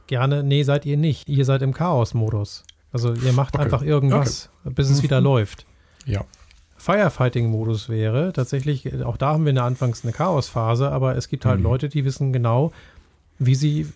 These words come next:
Speaker 1: durch verschiedene, Einnehmen verschiedener Perspektiven erstmal Daten erheben um aus
Speaker 2: Ja.
Speaker 1: diesem Chaos, also da kannst du tatsächlich das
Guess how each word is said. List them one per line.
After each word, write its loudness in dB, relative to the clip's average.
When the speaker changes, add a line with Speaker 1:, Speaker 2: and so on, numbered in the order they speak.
Speaker 1:
durch 0
verschiedene, 0
Einnehmen 2
verschiedener 0
Perspektiven -2
erstmal 2
Daten 0
erheben 0
um 2
aus 2
Speaker 2:
Ja. -4
Speaker 1:
diesem 0
Chaos, 0
also -4
da 0
kannst -4
du -4
tatsächlich -2
das -20